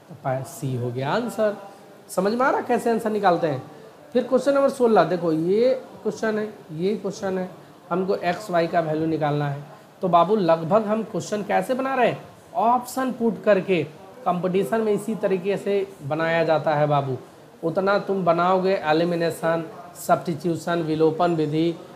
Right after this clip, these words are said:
प्रतिस्थापन विधि, तो हालत ख़राब हो जाएगा बाबू। देखो question number, इसको कैसे बनाओगे? टू एक्स प्लस थ्री वाई बराबर है बाईस, तो एक्स का value मान लो चार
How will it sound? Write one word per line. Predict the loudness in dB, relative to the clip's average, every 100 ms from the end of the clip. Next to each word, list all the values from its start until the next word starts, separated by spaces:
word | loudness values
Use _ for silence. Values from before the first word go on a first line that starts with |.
| -8 -4
प्रतिस्थापन | -2 2 2 2 0 0 0
विधि, | 0 0 -2
तो | -2
हालत | 0 0 0 0
ख़राब | 0
हो | 2
जाएगा | 2 4 4
बाबू। | 2 0 -6 -14 -20 -20 -20 -20 -20 -20 -2
देखो | 0 2
question | 0 0 -2
number, | -2 -2
इसको | -2 -4 -4
कैसे | -2 -2 -2
बनाओगे? | 0 0 -2 -4 -10 -18 -20 -20 -20 -20 -20 -20 -20 -20 -20 -20 -20 -20 -20 -20 -2
टू | 4 6
एक्स | 6 2
प्लस | -2 -2 0
थ्री | 2
वाई | 2 4
बराबर | 4 4 2
है | 2
बाईस, | 2 2 -2 -10 -16 -20 -20 -14 -8
तो | -6 -4
एक्स | -4 -2
का |
value | 0 0
मान | 0 0
लो | 0
चार | 2 2 2